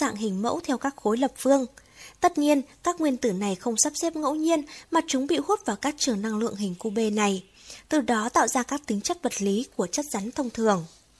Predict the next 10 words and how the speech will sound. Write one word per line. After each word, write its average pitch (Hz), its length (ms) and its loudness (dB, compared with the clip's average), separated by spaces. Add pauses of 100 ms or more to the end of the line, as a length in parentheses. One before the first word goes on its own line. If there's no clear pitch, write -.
(760)
Vậy, 233 280 4 (160)
sau 247 220 2
khi 254 160 -2
ánh 220 180 0
sáng 220 360 -2
được 294 160 0
ý 214 100 -2
thức 349 240 -4
tạo 262 240 0
ra, 277 220 6